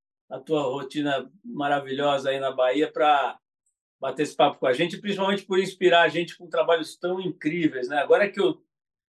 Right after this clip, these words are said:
que eu prestei atenção, assim, na,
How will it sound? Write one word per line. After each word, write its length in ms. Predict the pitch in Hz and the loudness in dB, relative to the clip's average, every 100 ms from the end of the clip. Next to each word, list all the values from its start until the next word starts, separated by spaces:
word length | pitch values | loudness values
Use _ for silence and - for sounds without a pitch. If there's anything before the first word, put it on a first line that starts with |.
| _ _ | _ _
que 60 | - | -6
eu 80 | 156 | -4
prestei 400 | 175 160 - 185 | 2 0 4 2
atenção, 580 | 185 165 147 - 180 165 | 6 4 4 2 4 4
assim, 320 | 147 - 180 | 2 0 2
na, 500 | 170 156 147 120 | 2 4 2 0